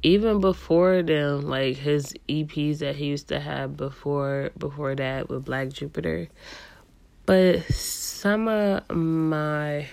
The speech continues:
recommendations before I cut this off for real, for real, off of Black Swan, out the whole, let me stop, the whole album,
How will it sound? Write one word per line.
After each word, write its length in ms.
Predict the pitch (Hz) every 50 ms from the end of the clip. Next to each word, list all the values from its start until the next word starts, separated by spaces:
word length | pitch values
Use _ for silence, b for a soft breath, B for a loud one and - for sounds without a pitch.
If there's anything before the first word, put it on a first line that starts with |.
| -
recommendations 1200 | - 165 156 156 156 156 151 156 156 - 151 156 151 151 151 151 147 - 151 147 143 147 143 - -
before 260 | - 139 - - 139
I 80 | 139
cut 180 | 143 - 147 -
this 160 | - 139 139
off 160 | 131 131 135
for 160 | - - 135 139
real, 120 | 131 135
for 220 | 135 - 135 131
real, 160 | 127 131 135 B B B B B B B B B -
off 220 | 156 147 139 -
of 80 | 151 143
Black 280 | 147 143 139 139 143
Swan, 500 | - - - 147 139 135 135 135 131 127 -
out 240 | - 135 139 139 - - - - - - - - 190
the 100 | - 165
whole, 220 | 165 202 269 339 - - -
let 120 | - 180
me 120 | 220 240 196
stop, 340 | - - 117 120 123 - - -
the 80 | - 170
whole 200 | 196 233 233 -
album, 500 | 151 147 143 135 131 123 123 131 131